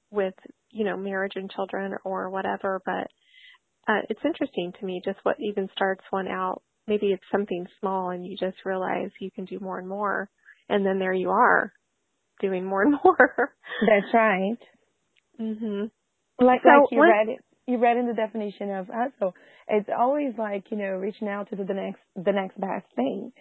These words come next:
Speaker 2: And with that, first of all, you never learn to be content in what you're doing right now. You
Speaker 1: Mm-hmm.
Speaker 2: lose focus and you stop. Actually, um, one of the, the, the worst, um,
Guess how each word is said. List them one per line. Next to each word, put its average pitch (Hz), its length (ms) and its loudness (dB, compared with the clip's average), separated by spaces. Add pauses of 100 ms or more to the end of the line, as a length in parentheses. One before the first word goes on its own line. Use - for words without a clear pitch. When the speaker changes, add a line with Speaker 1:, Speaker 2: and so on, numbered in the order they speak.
(320)
Speaker 2:
And 208 580 2
with 370 320 6
that, 262 460 2 (220)
first 294 220 0
of 262 120 0
all, 202 240 0 (160)
you 214 160 -4
never 220 400 -2
learn 240 160 -2
to 220 60 -6
be 220 80 -4
content 190 640 -8
in 208 160 -4
what - 180 -2
you're 185 180 -2
doing 190 240 -2
right 185 240 -4
now. 190 320 -4 (520)
You 220 160 4
Speaker 1:
Mm-hmm. 220 80 4
Speaker 2:
lose 247 280 4
focus 240 420 6
and 214 120 -2
you 190 120 -4 (140)
stop. 208 220 0 (100)
Actually, 202 420 -4 (280)
um, 208 300 0
one 240 220 4
of 285 160 4
the, 202 380 2
the, 208 100 0
the 202 80 -2
worst, 262 420 2 (140)
um, 202 640 -4